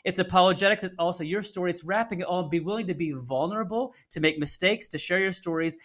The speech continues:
God will use it to move people toward his truth on abortion and also to the cross.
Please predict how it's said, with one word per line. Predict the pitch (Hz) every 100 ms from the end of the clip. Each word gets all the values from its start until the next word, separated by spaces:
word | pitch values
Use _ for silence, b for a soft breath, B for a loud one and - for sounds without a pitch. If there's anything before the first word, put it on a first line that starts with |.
| b b
God | 170 196 208
will | 190
use | 175 185
it | 165 -
to | 143
move | 160 208
people | - 180 160
toward | 156 175 151
his | 143
truth | - 160 151 160
on | 160
abortion | 147 185 190 180 -
and | 220 247 170 - 156
also | 170 180
to | -
the | 156
cross. | - 196 151 -